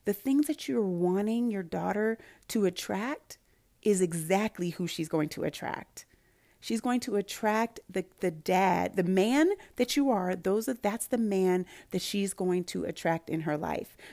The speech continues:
So if you don't feel like you have your stuff together, this is an opportunity for you to really change that,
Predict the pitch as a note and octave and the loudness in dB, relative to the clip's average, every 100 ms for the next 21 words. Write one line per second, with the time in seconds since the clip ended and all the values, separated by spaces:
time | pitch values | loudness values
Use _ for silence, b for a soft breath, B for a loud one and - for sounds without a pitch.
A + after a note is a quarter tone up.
0 | B G#3 F#3+ F#3 F3 A#3 D4+ F4 F#4 B | B 2 2 0 -2 2 4 6 4 B
1 | B B _ - A#3 A3+ - A3+ G#3 G3 | B B _ 0 2 2 0 2 2 2
2 | - G3+ G3 G3+ F#3 F#3 - F3+ - E3+ | -2 -4 0 0 0 -4 -4 -6 -6 -4
3 | F#3+ E3+ - F#3 _ b b - G#3+ B3+ | -2 -2 -6 -10 _ b b 0 0 2
4 | A#3+ B3+ G#3 G3+ G#3+ - B3+ A3+ F3+ - | -2 -2 -4 -6 -8 -2 0 0 0 -2
5 | - B B - G3+ F3 F#3 G#3 G#3+ A3 | -4 B B -6 -6 -4 -4 -2 -2 -4
6 | - A#3 G#3 F3+ F3+ F3 F3 - F3 D#3+ | -4 -4 -2 0 0 0 -4 -4 0 0
7 | D#3+ - D#3+ - | 0 -4 -8 -8